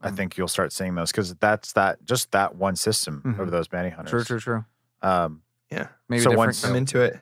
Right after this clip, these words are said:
Speaker 1: Yeah. So
Speaker 2: Uh,
Speaker 1: maybe.
Speaker 2: so, uh, f-, favorite side characters?
Speaker 3: Cara Dune,
Speaker 1: Uh,
Speaker 3: for sure.
Speaker 2: Cara
Speaker 1: yeah,
Speaker 2: Dune?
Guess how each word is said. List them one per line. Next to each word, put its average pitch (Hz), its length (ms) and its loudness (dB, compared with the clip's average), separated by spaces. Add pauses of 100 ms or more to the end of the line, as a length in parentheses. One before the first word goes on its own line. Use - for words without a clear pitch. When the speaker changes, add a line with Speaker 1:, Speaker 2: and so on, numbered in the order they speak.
Speaker 1:
Yeah. 95 340 0 (640)
So 123 60 -4
Speaker 2:
Uh, 117 260 4
Speaker 1:
maybe. 120 220 -2 (180)
Speaker 2:
so, 139 680 4
uh, 135 460 6
f-, - 500 -14
favorite 165 260 6
side 135 320 4
characters? 98 580 0 (1600)
Speaker 3:
Cara 131 200 6
Dune, 127 100 6
Speaker 1:
Uh, 123 180 4 (360)
Speaker 3:
for - 80 -8
sure. 120 280 -6 (180)
Speaker 2:
Cara 127 140 4
Speaker 1:
yeah, 107 60 6
Speaker 2:
Dune? 120 160 0